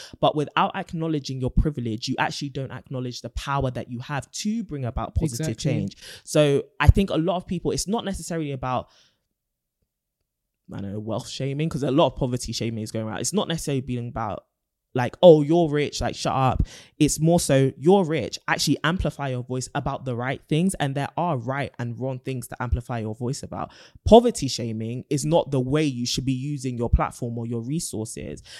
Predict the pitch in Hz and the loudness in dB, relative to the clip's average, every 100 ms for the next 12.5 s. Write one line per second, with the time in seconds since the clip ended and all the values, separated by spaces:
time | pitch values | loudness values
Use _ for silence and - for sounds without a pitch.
0 | - 160 165 180 233 - 190 - 156 165 | -2 2 2 0 -2 -2 -2 0 0 -2
1 | 151 151 156 160 - 139 113 120 135 175 | -2 -2 -2 -4 -6 -6 -6 -10 -4 -2
2 | 202 - 170 - - 151 151 147 151 165 | -2 -4 -8 -8 -8 -8 -6 -6 -6 -8
3 | - 123 117 - - 127 120 113 101 - | -10 -12 -12 -12 0 2 2 0 -4 -6
4 | 285 294 294 285 285 277 262 233 180 151 | -4 -2 0 0 0 -2 -2 0 4 2
5 | 156 147 147 147 160 170 - 107 170 160 | 0 -8 -10 0 4 4 2 -2 0 2
6 | 160 175 160 147 135 - 127 123 123 127 | 0 -2 -2 -2 -4 -6 -6 -4 -6 -8
7 | _ _ _ _ _ _ - 147 165 196 | _ _ _ _ _ _ -2 4 4 4
8 | - 135 117 120 117 - 135 131 131 123 | -2 -4 -4 -4 -6 -6 -4 -4 -6 -8
9 | 123 117 117 113 - 139 - 110 120 156 | -10 -10 -10 -8 -4 -4 -4 -8 -4 -2
10 | 151 151 143 - 143 165 - 156 151 131 | -2 -2 -4 -6 -4 -4 -4 -4 -6 -4
11 | 165 147 131 113 127 135 180 170 170 196 | -2 -2 -2 -4 -4 -4 -6 -6 -6 -4
12 | - - - 135 | -4 -4 -6 -6